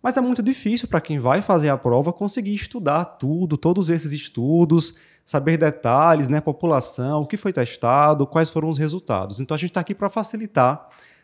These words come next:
a vida de quem nos acompanha, dos nossos alunos, e trazer os dez principais trabalhos publicados entre maio de dois mil e vinte e dois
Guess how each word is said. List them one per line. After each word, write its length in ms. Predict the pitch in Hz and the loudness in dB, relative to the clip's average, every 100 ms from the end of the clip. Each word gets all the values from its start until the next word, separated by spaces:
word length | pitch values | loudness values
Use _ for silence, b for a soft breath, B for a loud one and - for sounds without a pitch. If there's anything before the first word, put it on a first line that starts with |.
| b | b
a 140 | 156 160 | -4 -2
vida 220 | 147 160 | -2 -4
de 80 | 151 | -6
quem 160 | 147 | -10
nos 160 | 147 135 | -8 -8
acompanha, 600 | 135 131 120 110 117 120 | -6 -8 -8 -6 -4 -2
dos 160 | 139 | -2
nossos 320 | 139 143 139 131 | -4 -6 -4 -4
alunos, 560 | 117 107 113 147 - b b b | -4 -6 -8 -8 -12 b b b
e 80 | - | -12
trazer 540 | 165 196 175 143 156 - | -4 0 2 2 0 -2
os 180 | 175 151 | -8 -8
dez 440 | 139 180 190 226 | -2 2 2 0
principais 640 | - 226 208 220 156 156 - | -2 -4 -4 -4 0 0 -2
trabalhos 560 | 165 147 120 120 147 - | -4 0 2 2 0 -4
publicados 720 | 196 208 202 143 151 185 143 | -6 -6 0 0 2 -2 -2
entre 260 | 123 107 117 | -4 -4 -6
maio 340 | 107 107 156 | -2 0 2
de 40 | |
dois 160 | 180 196 | 2 2
mil 100 | 208 | 0
e 40 | |
vinte 180 | 190 190 | -2 -6
e 40 | 170 | -2
dois 420 | 143 151 160 | 0 0 -2